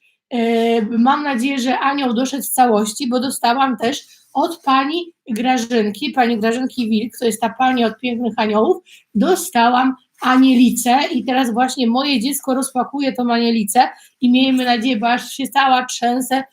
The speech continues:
czy doleciała, e, w całości, ale zaraz zobaczymy.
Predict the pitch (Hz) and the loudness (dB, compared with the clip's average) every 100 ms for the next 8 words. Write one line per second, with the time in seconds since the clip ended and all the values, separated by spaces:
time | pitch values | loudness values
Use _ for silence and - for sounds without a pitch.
0 | _ _ 269 294 311 - _ 202 269 277 | _ _ -4 -2 -4 -10 _ 2 4 4
1 | 254 - 254 233 226 226 - _ _ 233 | 2 2 2 4 4 2 -2 _ _ -2
2 | 220 220 233 240 247 - 269 247 196 - | 0 0 -2 -4 -8 -2 2 2 2 -2
3 | - 339 294 302 269 262 226 220 233 240 | -8 -8 -6 -4 -2 -2 0 -2 0 0
4 | 196 | -2